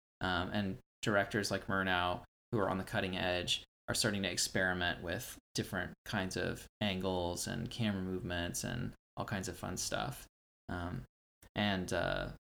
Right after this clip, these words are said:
Murnau just got more and more sophisticated. So if you watch Sunrise, it's like, it's really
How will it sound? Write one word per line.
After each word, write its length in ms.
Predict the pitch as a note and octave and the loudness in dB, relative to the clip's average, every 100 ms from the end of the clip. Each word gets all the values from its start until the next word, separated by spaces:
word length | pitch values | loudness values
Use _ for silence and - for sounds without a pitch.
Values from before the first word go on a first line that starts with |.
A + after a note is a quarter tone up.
| _ _ - | _ _ 2
Murnau 260 | B2+ D3 A2 | 4 6 4
just 200 | G#2 - | 2 4
got 240 | G2 E2+ | 4 4
more 160 | G2+ G2 | 2 2
and 80 | F#2 | 2
more 100 | F2+ | 0
sophisticated. 760 | - - G2 - A2+ G2 G2 | 0 -2 -4 -4 -4 -2 0
So 80 | A#2 | 2
if 80 | A#2 | 4
you 80 | A2+ | 4
watch 200 | G#2+ - | 6 6
Sunrise, 680 | - G2 G2+ F2 F2+ F2+ - | 4 4 2 2 2 0 0
it's 160 | G2+ | 0
like, 320 | G2+ - - - _ - | 0 -2 -4 -12 _ 0
it's 220 | A#2+ - | 2 0
really 580 | G#2+ G2 F#2 F#2 F#2+ | 0 2 2 0 -2